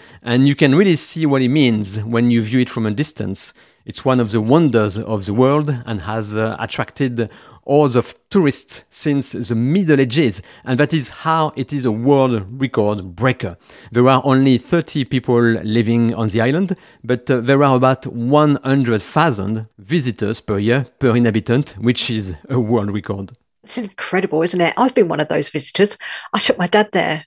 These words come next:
Speaker 2: and he really didn't want to go. He really moaned the whole way there in the car, but I am extremely stubborn when I want to be, and I insisted we go.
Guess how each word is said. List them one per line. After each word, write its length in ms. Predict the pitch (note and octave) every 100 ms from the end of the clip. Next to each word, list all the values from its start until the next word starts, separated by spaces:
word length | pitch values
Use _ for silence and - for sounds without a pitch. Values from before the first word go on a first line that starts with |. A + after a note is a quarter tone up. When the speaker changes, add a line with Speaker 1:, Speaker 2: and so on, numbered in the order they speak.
| -
Speaker 2:
and 240 | G3 F#3+
he 280 | A3 A3 - F#3
really 240 | G#3+ G3
didn't 160 | F#3 D3+
want 120 | E3
to 40 |
go. 180 | D#3+ B2+
He 120 | F3+
really 300 | F#3 G#3 F3+
moaned 500 | F#3 F#3 D#3+ D3+ D#3
the 160 | - E3
whole 200 | F3 D#3+
way 200 | E3 D#3+
there 340 | D#3 D3+ D#3 -
in 80 | E3+
the 80 |
car, 420 | E3+ E3 C#3+ D3 D3+ - - -
but 80 |
I 240 | E3 E3+ -
am 160 | D#3+ D3+
extremely 640 | - - - E3+ C#3+ C3+
stubborn 640 | - - - C#3+ - A2
when 160 | C#3 D3
I 40 |
want 200 | D3+ D3 -
to 80 |
be, 220 | D3+ D#3 G3
and 100 | E3
I 100 | E3
insisted 580 | D#3 - - - D3+
we 100 | D3+
go. 320 | D3 G#2+ B2